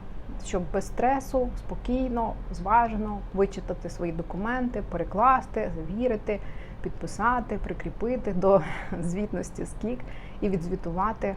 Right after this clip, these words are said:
до податкових органів, або, а, обґрунтувати, чому ви не повинні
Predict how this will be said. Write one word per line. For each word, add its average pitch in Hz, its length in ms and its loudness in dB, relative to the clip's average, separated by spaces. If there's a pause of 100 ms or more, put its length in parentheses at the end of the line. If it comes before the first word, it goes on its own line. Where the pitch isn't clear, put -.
(120)
до 185 100 -2
податкових 180 540 2
органів, 240 280 2 (300)
або, 208 400 6 (840)
а, 180 200 2 (200)
обґрунтувати, 202 920 2 (420)
чому 196 480 2
ви 202 340 2 (440)
не 262 120 0
повинні 170 480 -2